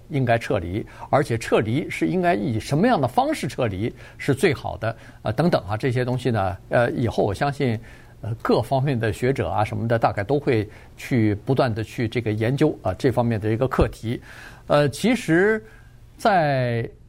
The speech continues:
川普总统担任，呃，上任之后呢，他早就提出来说是要从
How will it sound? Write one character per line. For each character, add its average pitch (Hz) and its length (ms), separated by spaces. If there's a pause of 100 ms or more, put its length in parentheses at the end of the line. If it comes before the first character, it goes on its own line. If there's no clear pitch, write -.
(120)
川 302 260
普 131 160
总 135 200
统 120 420
担 175 160
任， 131 500
呃， 117 480
上 160 260
任 180 140
之 151 120
后 190 200
呢， 120 160
他 220 280
早 120 200
就 208 160
提 131 220
出 113 140
来 98 160
说 117 180
是 110 240
要 120 220
从 110 420